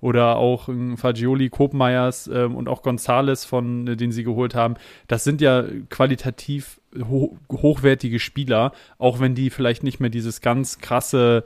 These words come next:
Weltniveau haben, ähm, wie vielleicht zu der Zeit, als Cristiano Ronaldo da noch rumgeturnt ist. Ähm, trotzdem ist das eine gute Mannschaft und, ähm, ja, mehr als ärgerlich. Also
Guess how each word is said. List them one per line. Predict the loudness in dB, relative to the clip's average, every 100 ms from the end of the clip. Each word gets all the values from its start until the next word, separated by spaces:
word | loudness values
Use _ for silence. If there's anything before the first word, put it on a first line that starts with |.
| -6 -20 _
Weltniveau | 0 4 4 2 0 2 0 2
haben, | 2 2 2 -4 -4
ähm, | -2 -2 -2 -4
wie | -10
vielleicht | -6 -2 -2 -4
zu | -2
der | -2
Zeit, | 0 0 0
als | -2 -6
Cristiano | -6 0 0 2
Ronaldo | 2 2 4 4
da | 2
noch | -2 -4
rumgeturnt | -6 -6 -2 -2 0
ist. | -2 -4 -8
Ähm, | -4 -2 -4 -6
trotzdem | -10 -10 -2 -2 -2
ist | -4
das | -6 -6
eine | -6
gute | -4 -2
Mannschaft | -2 -2 -2 -2 -2 _ -20 -20 _ -2
und, | 2 2 2 -2 -4 -6
ähm, | -4 -2 -2 -2 -6 -8 _ _ _ _
ja, | 2 2 2 0
mehr | 2
als | 2 0
ärgerlich. | 0 0 -2 -6 -8
Also | -6 -2 0 0 0 -2